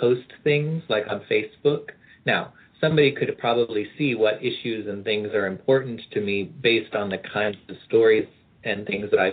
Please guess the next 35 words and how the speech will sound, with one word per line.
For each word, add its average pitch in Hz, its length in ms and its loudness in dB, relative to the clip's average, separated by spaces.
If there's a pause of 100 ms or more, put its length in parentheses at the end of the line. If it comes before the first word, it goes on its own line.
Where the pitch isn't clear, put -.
(160)
post 165 320 0
on 98 200 -2
Facebook, - 560 -10 (360)
but 117 100 2
I 123 120 4
will 120 220 4 (100)
post 151 240 4 (140)
them 120 180 -2
without 110 420 -2 (140)
comment. 120 400 -6 (260)
So 120 120 4
I 120 80 4
don't 147 260 2
try 139 180 0
to 117 140 0
color 131 460 0 (120)
someone's 110 380 -6 (220)
thinking 131 600 -4 (480)
or 113 120 2
perception, 135 1000 -4 (420)
versus 123 520 2 (100)
I 110 280 2 (160)
just - 440 -2
post 135 220 2 (160)
the 113 80 -2 (160)
story 113 540 4 (640)
and 110 240 -2
then 110 440 0 (220)
allow 113 680 2
them 117 300 -2
to 117 100 -4
come 110 360 -8
to 113 60 -8
their 104 360 4
own 113 480 -6